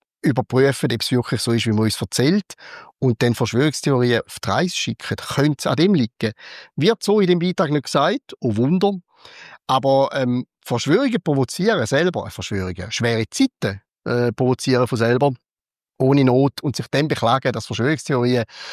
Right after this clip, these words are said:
kursieren, das ist immerhin genau mein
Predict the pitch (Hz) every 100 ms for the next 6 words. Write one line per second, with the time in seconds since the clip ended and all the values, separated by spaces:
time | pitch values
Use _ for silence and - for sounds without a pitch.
0 | - - - 120 123 120 113 110 - _
1 | _ _ _ _ _ - 107 117 117 110
2 | 104 104 - _ _ - 113 104 95 101
3 | - - 98 98 98